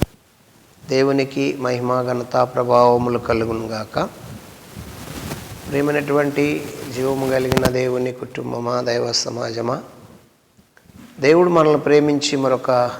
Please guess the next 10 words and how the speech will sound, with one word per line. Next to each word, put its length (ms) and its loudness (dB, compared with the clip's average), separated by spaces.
శనివార 480 4
దినాన్ని, 420 2
నూతన 380 -2
దినాన్ని 340 -6
ఇచ్చాడు. 380 -14
ఈ 40 0
వారమంతా 480 6
కాచి 280 2
కాపాడి, 680 2
ఈ 460 0